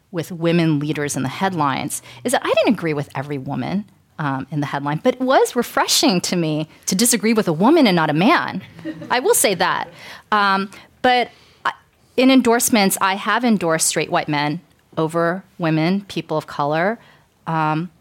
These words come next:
because they represented my values better, and I thought they would serve the communities that I come from and that I represent better.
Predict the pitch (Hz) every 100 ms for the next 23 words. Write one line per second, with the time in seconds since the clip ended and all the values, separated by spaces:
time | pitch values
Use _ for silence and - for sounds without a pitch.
0 | - 185 - 170 170 170 160 180 156 156
1 | 156 147 143 131 143 139 139 156 151 139
2 | 135 143 151 151 - - 139 135 151 -
3 | 185 185 202 170 147 - 143 139 135 147
4 | - 262 - 180 151 143 139 139 143 135
5 | 135 131 - - _ 117 - -